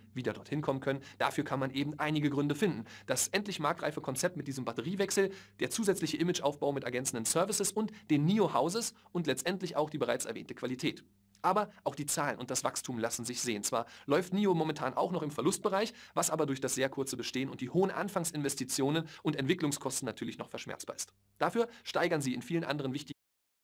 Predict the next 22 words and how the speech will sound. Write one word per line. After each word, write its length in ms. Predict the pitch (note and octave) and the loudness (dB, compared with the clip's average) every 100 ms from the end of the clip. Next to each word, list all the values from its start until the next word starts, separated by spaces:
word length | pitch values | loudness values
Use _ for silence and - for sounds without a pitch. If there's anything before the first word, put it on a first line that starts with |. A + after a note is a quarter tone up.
| _ _ _ _ _ _ _ _ _ _ _ _ _ _ _ _ _ _ _ _ _ _ _ _ _ - | _ _ _ _ _ _ _ _ _ _ _ _ _ _ _ _ _ _ _ _ _ _ _ _ _ -6
Das 120 | - | 2
Fahrzeug 300 | F3 F#3+ F3+ | 2 2 -4
hat 100 | B2+ | -4
sechshundertfünfzig 720 | E3+ - F3+ D#3 F3+ F3+ - | -4 -2 -4 -4 -6 -6 -4
P 80 | - | -4
S 100 | - | -2
und 100 | - | 0
achthundertfünfzig 640 | F#3 - F3+ F#3 F3+ D#3 | 0 0 0 -2 -4 -2
Newtonmeter 440 | E3+ F#3+ E3+ E3+ | 0 0 0 2
und 100 | C#3+ | 0
bringt 200 | C3+ G3 | 0 -2
diesen 200 | F3 C3+ | -2 -2
Riesenkoloss 500 | C#3 F#3+ F3 C#3+ D3 - - | 0 0 0 2 0 -2 -10
in 80 | A#2+ | -4
drei 220 | A#2 D3 | 0 0
Komma 180 | D#3+ C3+ | 0 -2
neun 220 | B2+ B2+ | 0 -2
Sekunden 260 | B2 C3 B2 | -4 -6 -4
von 120 | A#2+ | 0
null 100 | A2+ | 0
auf 100 | - | 0
hundert. 300 | G3+ C4+ | 0 -2